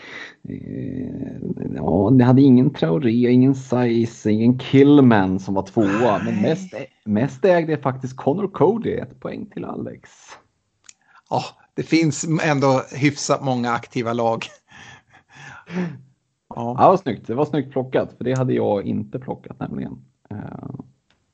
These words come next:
Speaker 2: Det är svårt hur man ska gissa där, som sagt. Det är ju så här dead teams. Det skulle lika gärna kunna vara en Raúl Jiménez, liksom. Jag antar att han inte är superlångt ner, liksom.
Speaker 1: Ja, men förmo-, förmodligen inte.
Speaker 2: Nej.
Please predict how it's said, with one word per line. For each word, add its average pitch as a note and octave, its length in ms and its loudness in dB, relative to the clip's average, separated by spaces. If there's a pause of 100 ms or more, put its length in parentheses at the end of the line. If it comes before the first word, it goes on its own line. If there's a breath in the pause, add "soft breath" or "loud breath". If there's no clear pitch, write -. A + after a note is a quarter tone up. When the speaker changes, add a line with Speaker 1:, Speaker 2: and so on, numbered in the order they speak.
(180)
Speaker 2:
Det A#2 120 -8
är B2 40 -2
svårt E3+ 460 -2
hur C3+ 40 -2
man B2+ 120 -2
ska - 120 -6
gissa D3+ 500 0
där, A#2 180 0
som A#2 180 -6
sagt. A2+ 320 -6
Det B2+ 80 -2
är C3 120 0
ju C3+ 100 -2
så C3+ 120 -6
här A#2+ 320 0
dead B2+ 560 -2
teams. A2 380 -8
Det B2 160 -6
skulle D3+ 240 -2
lika D3+ 260 0
gärna C3 100 0
kunna C3+ 180 -2
vara D3 220 2
en B2 80 0
Raúl C3 340 2 (120)
Jiménez, D3 720 2
liksom. A#2 460 -6
Jag C3 240 -2 (100)
antar D#3 240 0
att D3 80 -4
han E3 180 0
inte D#3+ 240 -2
är B2+ 80 -6
superlångt D3 800 -6
ner, A2 280 -8
liksom. - 380 -16 (1120 loud breath)
Speaker 1:
Ja, C#3 140 -8
men G2+ 140 2
förmo-, G#2 300 2
förmodligen A2 440 2
inte. G#2 240 -2
Speaker 2:
Nej. B2+ 440 -8